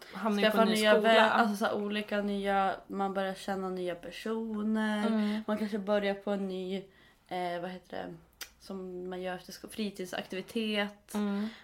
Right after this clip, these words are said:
Speaker 2: Man kanske liksom hittar någonting som man brinner för jättemycket.
Speaker 1: Mm.
Speaker 2: Och det känns ju som att man har lättast,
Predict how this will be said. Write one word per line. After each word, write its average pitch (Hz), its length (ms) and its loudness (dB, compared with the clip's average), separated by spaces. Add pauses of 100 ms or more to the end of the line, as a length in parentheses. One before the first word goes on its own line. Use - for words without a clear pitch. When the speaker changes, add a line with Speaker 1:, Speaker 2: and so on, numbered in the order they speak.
Speaker 2:
Man 196 160 -4
kanske 202 260 -2
liksom 185 260 -6
hittar 180 500 -6
någonting 180 340 -6
som 175 140 -10
man 175 200 -10 (100)
brinner 180 300 -6
för 180 140 -6
jättemycket. 214 840 -4 (180)
Speaker 1:
Mm. 202 280 -4 (140)
Speaker 2:
Och 196 100 -2
det 202 140 0
känns 214 240 -4
ju 196 60 -4
som 185 220 -4
att 175 300 -10
man 185 400 -4
har 190 180 -4
lättast, - 920 -8